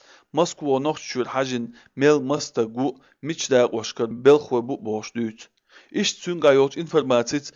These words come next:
бар байста гу Москва Петр шуада термин. Цан күгал деш берш төл чара йолч риц ц йолч хайшин ц чуа бу бош дүйц.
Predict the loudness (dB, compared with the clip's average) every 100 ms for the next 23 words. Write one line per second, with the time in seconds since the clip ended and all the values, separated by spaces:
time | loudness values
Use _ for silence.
0 | _ _ 0 2 2 0 0 0 0 -4
1 | -4 -4 -8 -8 _ -6 -6 -4 -2 -2
2 | -2 -2 -2 -6 -4 -4 -4 -2 -2 -2
3 | -6 -12 _ _ -2 2 2 0 -6 0
4 | 0 0 -4 0 0 0 -4 _ _ 4
5 | 4 4 -2 0 0 0 -2 -4 -18 _
6 | -2 0 0 -4 -14 -12 -6 -2 0 0
7 | -2 -2 0 0 -4 -6 -6 -2 -4 -2
8 | -2 2 0 0 -6 -4 -4 -8